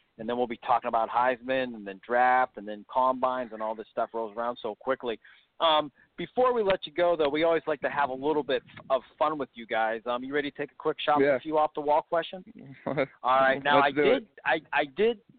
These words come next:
Speaker 1: Okay, now I texted him. He wasn't able to text me back in time, and I apologize 'cause I didn't text him quick enough.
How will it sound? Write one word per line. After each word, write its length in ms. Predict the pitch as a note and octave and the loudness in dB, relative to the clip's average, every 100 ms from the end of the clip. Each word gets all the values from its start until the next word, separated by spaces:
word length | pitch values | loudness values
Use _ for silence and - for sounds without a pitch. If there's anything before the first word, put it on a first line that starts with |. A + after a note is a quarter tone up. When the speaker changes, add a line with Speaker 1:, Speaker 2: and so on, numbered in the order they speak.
| A#2 | -2
Speaker 1:
Okay, 360 | C3 - E3+ D#3+ | 0 0 0 2
now 120 | D3+ | 2
I 100 | D3+ | 0
texted 460 | - A#3 B3+ - B3+ | 0 0 0 -2 0
him. 60 | |
He 80 | G3+ | 2
wasn't 280 | F#3+ G#3+ A#3+ | 2 2 2
able 200 | A#3 G#3+ | 2 2
to 80 | F#3 | -2
text 280 | - A3 - | -2 -4 -4
me 80 | D#3 | -4
back 280 | C#3 D3+ - | 2 2 0
in 100 | B2+ | -4
time, 240 | B2 A#2+ | -2 0
and 80 | B2+ | 0
I 100 | C#3+ | 0
apologize 540 | C#3 - C3+ B2+ B2 A#2 | 0 2 2 2 -2 -4
'cause 120 | A#2 | -4
I 100 | B2 | -2
didn't 160 | D#3 D3+ | -2 -2
text 180 | D3+ B2+ | -4 -4
him 60 | |
quick 220 | B2 C3+ | -10 -10
enough. 160 | A#2 | -8